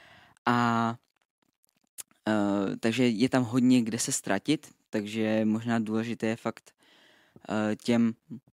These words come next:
mládežníkům, těm mladým lidem ukázat, eh, nějakou tu cestu, která je taková neměnná, což když bych to přirovnal, tak prostě Bible je tady už nějakých, jako celková Bible je tady asi,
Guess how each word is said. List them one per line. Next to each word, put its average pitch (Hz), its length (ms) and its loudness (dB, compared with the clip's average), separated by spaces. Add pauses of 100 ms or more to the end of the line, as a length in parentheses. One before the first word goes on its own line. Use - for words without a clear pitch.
(120)
mládežníkům, 113 840 2
těm 101 180 -4
mladým 104 320 0
lidem 104 340 -2
ukázat, 113 480 -6
eh, - 720 -8
nějakou 113 400 -2
tu 113 260 -4
cestu, 120 840 -2
která 107 680 -2 (360)
je - 340 -6
taková 120 200 -2
neměnná, 113 560 0
což - 520 -10
když 98 300 -12
bych 104 180 -10
to 110 100 -4
přirovnal, 104 520 -6
tak 107 140 -10
prostě 104 440 -8 (340)
Bible 113 500 -2
je 110 100 0
tady 107 420 -4
už 101 460 -8
nějakých, 98 880 -8 (240)
jako 101 180 -6
celková 120 420 -4
Bible 113 300 -2
je 104 60 -2
tady 98 260 -8
asi, - 380 -8